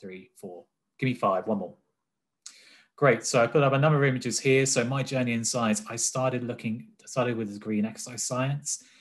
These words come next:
Then I got really interested in how athletes adapted in extreme conditions. Then it was looking at space, so how the body changed in space.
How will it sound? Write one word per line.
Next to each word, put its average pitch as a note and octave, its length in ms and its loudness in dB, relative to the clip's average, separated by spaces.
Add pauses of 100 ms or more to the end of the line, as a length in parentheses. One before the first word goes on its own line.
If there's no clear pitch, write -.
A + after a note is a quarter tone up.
(300)
Then B2+ 160 2
I B2 60 2
got A#2 260 -6
really A#2+ 260 -4
interested A2 360 -2
in G#2+ 40 2
how G#2+ 280 -4
athletes A#2 800 -6
adapted G#2+ 540 -6
in F#2+ 100 -6
extreme G#2+ 460 -6
conditions. A2 800 -8 (1000)
Then C#3 180 6
it C3 140 2
was A2+ 260 -2
looking A2+ 300 -2
at G#2 100 -2
space, - 560 -2
so - 160 -4
how A2+ 160 -4
the G2+ 80 -2
body G2+ 220 -8
changed - 320 -12
in G2+ 40 -14
space. - 480 -8